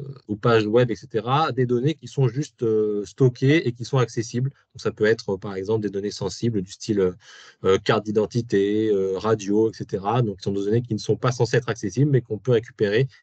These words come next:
et qui sont, euh, récupérables par tous. Et enfin, pour finir, il arrive parfois également que nous ayons, euh, accès à des services internes, euh, qui sont donc exposés et accessibles à tous, sachant que ces services internes sont généralement,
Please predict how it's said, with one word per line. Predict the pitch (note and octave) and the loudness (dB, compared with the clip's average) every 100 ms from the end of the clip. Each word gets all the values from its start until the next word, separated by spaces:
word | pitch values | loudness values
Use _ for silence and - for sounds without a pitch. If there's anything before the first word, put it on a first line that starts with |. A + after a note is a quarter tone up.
| - | -14
et | |
qui | - G2+ | -10 -4
sont, | A#2+ A#2 F#2+ | 0 0 0
euh, | |
récupérables | F#2+ - G#2 A2+ | -4 -8 -4 -4
par | A2+ F#2+ | -4 -8
tous. | - - - _ _ _ _ _ _ _ _ _ _ - - _ _ _ - | -12 -18 -20 _ _ _ _ _ _ _ _ _ _ -20 -20 _ _ _ 2
Et | D3 | 4
enfin, | C#3+ E3+ | 4 2
pour | D#3 C#3 | 2 0
finir, | C#3 D3+ F3 | 0 2 2
il | C#3+ | 2
arrive | C3+ D3 | 2 0
parfois | C3+ B2+ D#3+ | -4 0 0
également | C3+ B2 D3+ F3 | 2 0 0 -2
que | C3 | -2
nous | B2+ C#3 A#2 B2 | -2 -2 -2 -2
ayons, | B2+ C3+ D3+ D3+ C3+ | 0 0 0 0 0
euh, | A2+ A2 A2 A2 _ _ - | 0 0 -2 -8 _ _ -8
accès | B2+ B2+ - D#3+ | -6 -4 2 4
à | |
des | C3+ A#2+ | 4 2
services | C3 C#3 C3+ | 0 0 0
internes, | A#2 A#2 C#3+ E3 D#3+ A#2+ | -2 2 2 2 0 -2
euh, | G#2+ | -4
qui | - A2 | -4 -8
sont | - C#3 | 0 0
donc | B2 B2 | 0 -2
exposés | B2+ - - A2+ B2+ D3+ | -6 -6 -4 -2 2 2
et | A2+ | 0
accessibles | - A#2 C3 A2+ | -2 -4 -2 -2
à | |
tous, | F#2 D3 F3+ - | -2 -6 -8 -10
sachant | - - D#3+ | -8 -4 -2
que | C#3+ | -2
ces | A#2+ | -4
services | A2+ A#2 B2+ A#2 | -4 -2 -2 -4
internes | G#2 C#3+ D#3+ - _ _ _ | 0 0 0 -8 _ _ _
sont | - A#2 | -2 2
généralement, | B2 C3+ B2+ B2+ C#3 D#3 E3 | 4 4 4 2 2 2 0